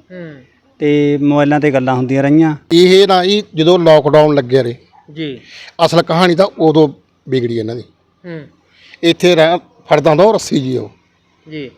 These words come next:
Speaker 3: ਜਦੋਂ ਬੰਦੇ ਨੂੰ ਟਪਾਉਂਦੇ ਹੁੰਦੇ।
Speaker 1: ਜੀ।
Speaker 3: ਤੇ ਉਹਦਾ ਕੰਮ ਵਿਗੜਿਆ ਇਹਨਾਂ ਦਾ ਸਾਰਾ।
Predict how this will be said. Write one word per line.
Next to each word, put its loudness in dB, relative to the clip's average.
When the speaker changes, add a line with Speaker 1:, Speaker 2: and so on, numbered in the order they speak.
Speaker 3:
ਜਦੋਂ 2
ਬੰਦੇ 2
ਨੂੰ 2
ਟਪਾਉਂਦੇ -4
ਹੁੰਦੇ। -12
Speaker 1:
ਜੀ। -14
Speaker 3:
ਤੇ 2
ਉਹਦਾ 4
ਕੰਮ 2
ਵਿਗੜਿਆ -2
ਇਹਨਾਂ -10
ਦਾ -8
ਸਾਰਾ। -14